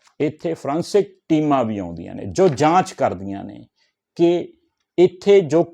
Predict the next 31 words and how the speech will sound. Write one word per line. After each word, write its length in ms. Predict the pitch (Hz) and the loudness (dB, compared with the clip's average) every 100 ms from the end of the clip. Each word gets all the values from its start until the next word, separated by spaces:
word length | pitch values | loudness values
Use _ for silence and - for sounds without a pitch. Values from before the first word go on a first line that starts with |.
| 165 | -2
ਘਟਨਾ 320 | 110 131 135 - | -2 -4 -4 -6
ਘਟੀ 240 | 95 101 | -6 -6
ਆ 200 | 107 101 - _ - | -6 -8 -14 _ 2
ਉਸ 280 | 165 202 160 | 4 4 2
ਦਾ 160 | 180 | 0
ਕੋਈ 240 | 170 151 165 | 0 0 -2
ਸੁਰਾਗ 480 | - 160 156 151 | 0 4 6 4
ਮਿਲ 220 | 123 95 82 | 2 -2 -6
ਜਾਵੇ। 380 | 85 87 - - _ _ _ _ - _ _ _ _ - | -8 -10 -14 -20 _ _ _ _ -20 _ _ _ _ -4
ਨੀਲਮ 360 | 131 202 247 277 | 2 4 6 4
ਹੋਸ਼ 460 | 135 143 220 254 | 2 6 6 6
ਦੇ 120 | 269 240 | 4 4
ਵਿੱਚ 260 | 208 - | 4 2
ਆਉਂਦੀ 340 | 131 95 85 - | 0 0 -6 -10
ਹੈ 140 | - _ _ _ _ _ _ _ - | -14 _ _ _ _ _ _ _ -2
ਤਾਂ 180 | 160 156 - _ _ _ _ _ _ _ _ _ _ _ _ _ | 0 0 -8 _ _ _ _ _ _ _ _ _ _ _ _ _
ਪੁਲਿਸ 360 | 147 165 170 - - _ _ - | 2 2 2 -4 -20 _ _ -4
ਉਸ 200 | 139 147 | -2 -2
ਤੋਂ 160 | - 180 | -4 -4
ਪੁੱਛਗਿੱਛ 580 | - 226 - 135 - | 0 0 0 -4 -4
ਕਰਦੀ 460 | - 87 - - - | -8 -12 -12 -16 -18
ਹੈ। 140 | - _ _ _ _ - | -18 _ _ _ _ 0
ਨੀਲਮ 320 | 165 208 240 | 4 6 4
ਦੀ 160 | 269 208 | 4 2
ਹਾਲਤ 420 | 123 127 156 202 | 2 2 2 0
ਦੇ 100 | 202 | -2
ਵਿੱਚ 200 | 208 233 | -2 -6
ਜ਼ਿਆਦਾ 440 | 131 120 131 180 | 0 2 2 2
ਸੁਧਾਰ 440 | 202 196 180 139 98 | 0 0 2 0 0
ਨਹੀਂ 160 | 104 | -8
ਸੀ, 260 | 107 101 | -10 -12